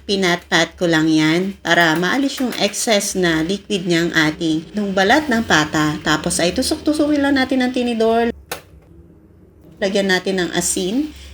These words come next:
at massage-massage natin yan. Magkabilaan po yan, ha. Lalagyan natin ng suka, pahid-pahiran natin. So, gumamit na lang ako ng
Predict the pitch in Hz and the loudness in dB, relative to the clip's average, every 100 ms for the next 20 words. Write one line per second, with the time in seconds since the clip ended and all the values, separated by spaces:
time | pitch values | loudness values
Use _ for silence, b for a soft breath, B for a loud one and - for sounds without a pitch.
0 | B - 208 208 - - - 196 202 196 | B 0 2 2 0 -12 -2 2 2 2
1 | - 185 - 185 180 185 156 151 156 151 | 0 -2 0 -2 -2 0 -2 0 0 0
2 | 151 151 202 214 240 247 233 - 208 208 | 0 -2 -2 0 2 2 2 2 0 -2
3 | 190 196 208 160 156 160 B B 220 285 | -2 0 0 0 0 -4 B B 0 2
4 | 285 294 269 262 262 247 240 - 214 185 | 4 4 2 2 0 0 -2 -2 -2 -4
5 | - 165 165 - - 208 196 - 190 185 | -2 -2 -2 -4 -6 -2 -2 -2 -2 0
6 | 170 165 156 - 160 170 196 226 233 226 | 0 0 -2 -2 -4 -2 -4 -2 -2 -2
7 | 226 220 208 202 214 | -2 -2 -2 -2 -2